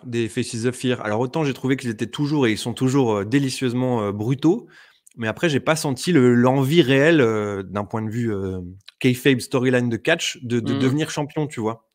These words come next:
Speaker 1: Et alors, et malgré ça, ils se faisaient, ils se faisaient, ils faisaient chier l'arbitre. « Ah, tu nous empêches de gagner », mais t'as, t'as pas l'impression qu'ils veulent vraiment gagner, en fait. Donc, euh, j'ai trouvé que c'était pas crédible, euh,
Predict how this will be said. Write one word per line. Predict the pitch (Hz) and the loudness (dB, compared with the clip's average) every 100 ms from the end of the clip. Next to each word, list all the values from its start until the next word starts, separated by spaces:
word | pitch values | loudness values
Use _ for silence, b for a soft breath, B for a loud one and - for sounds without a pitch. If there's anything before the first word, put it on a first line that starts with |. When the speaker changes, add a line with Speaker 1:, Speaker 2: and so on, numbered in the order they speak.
| _ | _
Speaker 1:
Et | 123 | 2
alors, | 127 131 - | 2 2 0
et | |
malgré | 135 160 139 | 0 0 0
ça, | 147 196 | 0 0
ils | 196 | -2
se | - | -2
faisaient, | 131 131 | -2 0
ils | 127 | -2
se | - | -2
faisaient, | 131 127 | -2 0
ils | 127 | -2
faisaient | 127 123 | 0 0
chier | 120 147 | 0 0
l'arbitre. « | 139 156 120 | 0 0 0
Ah, | 131 139 151 | 0 0 -2
tu | 147 131 | -2 -2
nous | 120 | -2
empêches | 117 123 | 0 0
de | 120 | 2
gagner », | 127 180 | 2 2
mais | 185 | 0
t'as, | 127 117 113 107 - _ | -2 -2 -2 -4 -10 _
t'as | - | -2
pas | 117 | 0
l'impression | 175 160 147 160 | 0 0 -6 -6
qu'ils | 151 | -2
veulent | 135 127 | 0 0
vraiment | 127 131 | 0 0
gagner, | 123 143 151 | 0 0 -2
en | |
fait. | - 92 _ _ _ _ _ _ _ _ | -6 -12 _ _ _ _ _ _ _ _
Donc, | - 113 107 | -10 -10 -2
euh, | 117 110 110 | 0 2 0
j'ai | 127 | -2
trouvé | - 185 | 0 0
que | |
c'était | 160 139 | 0 0
pas | 139 | -2
crédible, | 147 156 139 147 127 | -2 -4 -2 -2 2
euh, | 117 113 | 2 0